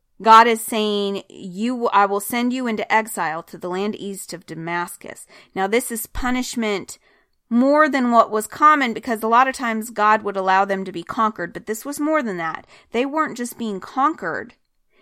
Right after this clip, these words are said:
They would be exiled, which means they're being taken to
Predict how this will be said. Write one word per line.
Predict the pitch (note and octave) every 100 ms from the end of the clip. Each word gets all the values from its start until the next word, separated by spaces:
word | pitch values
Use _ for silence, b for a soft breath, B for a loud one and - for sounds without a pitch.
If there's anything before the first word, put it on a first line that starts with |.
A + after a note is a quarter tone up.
| _ -
They | A#3+
would | D4
be | A#3+ A#3 -
exiled, | C4+ C4 G#3+ F#3 C#3+ G1+ -
which | - -
means | A3 G#3+
they're | - F#3+
being | F#3+ G#3 F#3 F3
taken | - A#3 B3 C#4 C#4
to | C#4 B3+